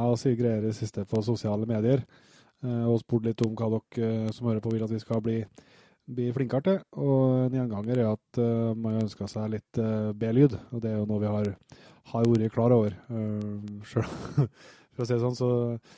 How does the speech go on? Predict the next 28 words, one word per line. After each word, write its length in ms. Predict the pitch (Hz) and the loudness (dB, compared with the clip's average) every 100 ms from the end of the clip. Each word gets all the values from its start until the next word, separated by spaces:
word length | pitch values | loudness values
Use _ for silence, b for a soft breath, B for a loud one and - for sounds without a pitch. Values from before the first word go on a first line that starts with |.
| b - | b -4
så 140 | 127 | 0
startet 220 | 120 117 | 2 2
vi 80 | 113 | 2
ikke 100 | - | 4
podcast 320 | 113 113 113 | 2 4 2
for 80 | 123 | 4
at 80 | 113 | 4
vi 120 | 113 113 | 4 4
var 300 | 110 110 113 | 4 2 -2
eksperter 320 | - 98 107 | -6 -6 0
på 120 | 117 | 4
lyd, 180 | 123 117 - | 6 4 0
eh, 200 | 117 110 | -4 -2
og 140 | 110 110 | 0 -2
ikke 240 | 107 - 110 | -4 -4 -4
heller 240 | 110 107 | -2 -4
eksperter 300 | 110 - 98 | -4 -6 -4
på 100 | 107 117 | 0 0
jakt, 160 | - - | 0 -2
men 80 | 120 | 0
det 60 | 117 | 2
er 60 | |
jo 80 | 110 | 2
mer 140 | 110 107 | 2 2
kjærligheten 400 | 127 107 98 120 | 2 2 0 2
til 120 | 127 | 4
jakta 240 | 113 - 110 | 4 0 -2
som, 220 | 117 | -2